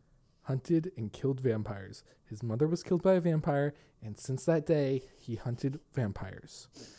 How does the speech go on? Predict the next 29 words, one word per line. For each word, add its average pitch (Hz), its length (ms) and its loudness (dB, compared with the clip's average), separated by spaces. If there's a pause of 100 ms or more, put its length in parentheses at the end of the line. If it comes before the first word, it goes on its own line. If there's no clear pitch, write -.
(420)
And 113 200 -2
he 120 300 -2
goes 143 300 2
on 170 180 4
to 180 60 2
say 139 360 4
that 120 200 -4
he 117 200 -6
got 127 340 0 (220)
these 143 220 0
documents 135 760 2
that - 180 -6
prove 226 280 8
all 131 180 8
of 120 100 -2
this, - 240 0 (320)
but - 140 -14
he 107 180 -10
can't 147 280 -4
tell 139 200 -4
us 139 160 -2
where 127 120 0
he 127 120 -6
got 123 200 0
the 127 80 -16
documents 120 480 -2
from 104 380 -6 (360)
or 117 100 -6
prove 139 400 0